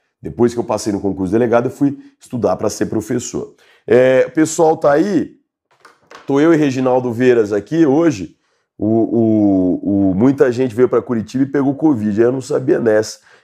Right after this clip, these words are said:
Kênia Fortes, essa quem, camisa, é camisa do Gran. É uma camisa do Gran de um projeto, né? O Você Policial Civil, Você P C D F. Ó o Luan Gomes lá de Calçoene, Amapá. Salomão, só lembro do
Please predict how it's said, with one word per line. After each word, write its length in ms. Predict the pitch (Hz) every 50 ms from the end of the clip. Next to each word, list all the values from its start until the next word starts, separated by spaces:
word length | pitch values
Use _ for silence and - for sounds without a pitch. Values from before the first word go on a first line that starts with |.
| _ _
Kênia 260 | - 170 175 175 165
Fortes, 380 | - - 151 147 143 135 -
essa 140 | 147 123 -
quem, 260 | - - 190 196 190
camisa, 480 | - - - 147 147 160 165 139 156 143
é 120 | 127 135
camisa 320 | - - 156 156 165 165 180
do 140 | 160 175 180
Gran. 380 | 147 139 147 156 165 165 165 - _ _ _ _ _ _ _ _ _ _
É 40 | -
uma 140 | 101 123 123
camisa 320 | - 139 135 143 139 143
do 160 | 143 131 147 131
Gran 220 | 113 131 143 147
de 60 | 147 147
um 60 | 135
projeto, 640 | - 143 151 135 117 98 117 127 143 147 143 - 120
né? 160 | 117 131 139
O 60 | 139
Você 360 | 123 117 127 123 - - 143 135
Policial 560 | 139 131 135 135 131 - - 131 123 127 -
Civil, 500 | - - - - 127 110 95 98 117 120
Você 480 | 101 69 76 85 107 104 - - 120
P 140 | 98 - 110
C 160 | 110 - -
D 160 | 117 110 101 90 92
F. 160 | 95 - - _ _ _ - _
Ó 120 | - - 123
o 40 |
Luan 240 | 135 143 151 147 135
Gomes 320 | 104 98 120 135 135 131 110
lá 140 | 127 131
de 100 | 135 131
Calçoene, 920 | 131 - - 147 160 151 - - 143 131 127 139 151 143 123 101 82 - _ _ _ _ _ _ _ _ _ _ _ _ _ _ _ _ _ _ _ _ _ _ _ _ _ _
Amapá. 680 | - 127 135 131 - - - - 110 113 127 - - _ _ _ _ _ _ _ _ _ _ _ _
Salomão, 720 | - - - 120 135 147 139 117 113 113 127 139 139 127
só 160 | 117 - 113
lembro 200 | 107 120 131 139
do 40 | 123